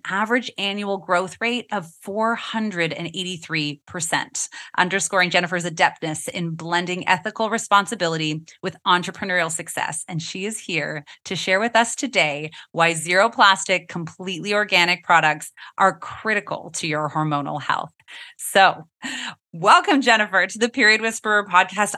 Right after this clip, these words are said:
I am beyond excited for this conversation. This is right in my wheelhouse of what I believe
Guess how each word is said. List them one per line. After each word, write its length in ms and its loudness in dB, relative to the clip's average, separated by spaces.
I 80 2
am 240 4
beyond 540 2
excited 600 2
for 100 -4
this 140 -4
conversation. 720 2
This 180 -4
is 160 -6
right 420 4
in 160 -6
my 180 4
wheelhouse 840 -2
of 220 2
what 220 2
I 80 -2
believe 440 -6